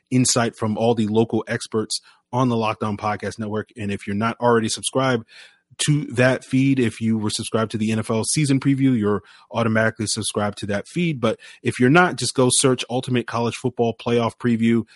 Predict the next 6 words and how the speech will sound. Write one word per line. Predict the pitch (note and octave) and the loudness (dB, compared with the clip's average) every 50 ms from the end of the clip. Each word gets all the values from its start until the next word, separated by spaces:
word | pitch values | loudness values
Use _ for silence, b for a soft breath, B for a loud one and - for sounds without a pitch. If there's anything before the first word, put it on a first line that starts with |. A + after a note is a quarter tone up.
| b _ | b _
twenty | - - B2 A#2+ A#2 A2+ | -4 0 2 2 2 0
twenty-one | - - A#2 A2+ G#2+ G#2 A2+ A#2+ A#2+ A#2+ A#2 - | 0 0 0 0 0 2 2 2 2 0 -2 -4
on | G2+ A2 A2+ A#2 A2+ A2 | -6 -4 -2 0 0 0
your | G#2+ A2 A2+ A2+ A2 G#2+ - _ _ | 0 2 2 2 2 0 -2 _ _
preferred | - G#2 - - - A2+ G#2+ G#2 G2 F#2 b b b b _ - | -10 -10 -6 -2 0 2 2 0 -2 -4 b b b b _ -10
podcast | - - G#2+ G2+ G2 F#2+ - - G#2 G2 F#2 F#2 - | -6 -4 -4 -4 -4 -6 -8 -8 -8 -6 -6 -8 -10